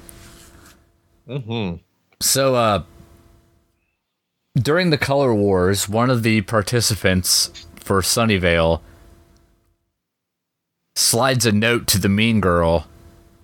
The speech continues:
Speaker 1: Yeah.
Speaker 2: from
Speaker 1: And it
Speaker 2: some guy.
Speaker 1: Oh, from the mayor.
Speaker 2: Yeah, yeah.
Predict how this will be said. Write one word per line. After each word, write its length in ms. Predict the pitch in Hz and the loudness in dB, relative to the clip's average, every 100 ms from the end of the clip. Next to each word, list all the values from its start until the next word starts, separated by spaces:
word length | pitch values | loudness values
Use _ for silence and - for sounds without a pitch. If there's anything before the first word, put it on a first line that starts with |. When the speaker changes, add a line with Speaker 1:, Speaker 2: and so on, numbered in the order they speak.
| _ _ _ _ _ _ _ _ _ _ _ - | _ _ _ _ _ _ _ _ _ _ _ 0
Speaker 1:
Yeah. 320 | 120 92 85 | 2 2 -4
Speaker 2:
from 560 | - - 113 104 92 78 - | -6 0 2 4 4 0 0
Speaker 1:
And 220 | 131 98 - | 2 2 -2
it 60 | - - | -8 -2
Speaker 2:
some 260 | - 110 | 2 2
guy. 480 | 92 98 85 78 73 - - - - - - - | 2 4 4 2 0 -4 -20 -20 -20 -20 -8 0
Speaker 1:
Oh, 160 | 180 | 0
from 180 | 131 139 | 0 -2
the 100 | 131 | -2
mayor. 460 | 120 147 104 90 85 _ _ _ _ _ _ _ | -2 -2 -4 -8 -12 _ _ _ _ _ _ _
Speaker 2:
Yeah, 200 | 107 113 | 2 4
yeah. 280 | 92 92 73 | 4 4 2